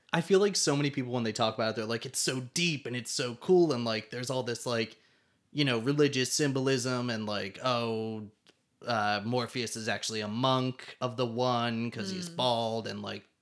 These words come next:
Speaker 1: the
Speaker 2: <laughs>
Speaker 1: jacket he wears is, like, a robe or something."
Speaker 2: He is bald, that's
Speaker 1: Like,
Speaker 2: true.
Speaker 1: some people try to get super deep with it, and then you watch it and you're like, "No, it's just, I don't know, sci-fi dorks were like, 'This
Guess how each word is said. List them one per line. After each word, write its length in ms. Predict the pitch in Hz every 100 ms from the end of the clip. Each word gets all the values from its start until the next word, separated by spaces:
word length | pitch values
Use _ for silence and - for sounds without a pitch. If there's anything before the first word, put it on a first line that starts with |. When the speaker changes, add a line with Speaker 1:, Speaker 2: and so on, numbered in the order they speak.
| -
Speaker 1:
the 280 | 104 98 262
Speaker 2:
<laughs> 360 | - - -
Speaker 1:
jacket 340 | 156 139 127 131
he 80 |
wears 300 | 120 117 120
is, 100 | 120
like, 160 | 120 113
a 80 | 101
robe 460 | 98 123 120 123
or 80 | 113
something." 580 | 113 127 113 123 110 107
Speaker 2:
He 160 | 220 233
is 100 | 247
bald, 360 | 208 208 175 175
that's 100 | 190
Speaker 1:
Like, 160 | 135
Speaker 2:
true. 260 | 214 196 180
Speaker 1:
some 280 | - 165 165
people 460 | 196 185 175 139 120
try 260 | - 147
to 80 | 143
get 200 | 139 135
super 260 | - 139 127
deep 220 | 127 147
with 120 | 123
it, 140 | 117 110
and 80 |
then 100 | 135
you 80 | 139
watch 260 | 127 143 165
it 40 |
and 80 | 131
you're 100 | 131
like, 300 | 127 120 - _ _ _ _ -
"No, 240 | 190 185
it's 260 | 110 120 -
just, 400 | 165 160 - - _ _ _ _ _ _ -
I 100 | -
don't 140 | 190 143
know, 180 | 143
sci-fi 480 | 160 - 165 180 160
dorks 340 | 143 151 143 147
were 80 |
like, 300 | 139 127 113 _ _
'This 420 | - 160 - -